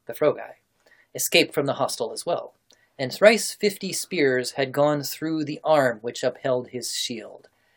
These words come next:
He fared forth till he reached his father's house, with half his shield in his hand, and his sword, and the fragments of his two spears.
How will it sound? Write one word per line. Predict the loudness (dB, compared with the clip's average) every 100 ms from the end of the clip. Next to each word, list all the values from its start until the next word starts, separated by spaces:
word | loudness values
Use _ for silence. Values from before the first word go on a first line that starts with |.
| _ _
He | -10
fared | 2 6 6 6
forth | 0 6 6 6 -2 -16 _ _ -4
till | 2 4 2
he | -2 -4
reached | -4 -4 -4
his | -4 -2
father's | 4 4 4 0
house, | 2 2 4 -2 -6 -10 _ _
with | 0 0
half | 4 4 4
his | -2 -4
shield | 0 4 4
in | 2
his | -2 -4
hand, | -4 -4 -2 -6 -12 _ -6
and | -4
his | -2 -2
sword, | 0 2 4 4 0 -6 _ _
and | -4
the | -2
fragments | 4 4 4 0 -2
of | -4
his | -6
two | -8 -6 -4
spears. | -6 -2 0 0 0 -8 -12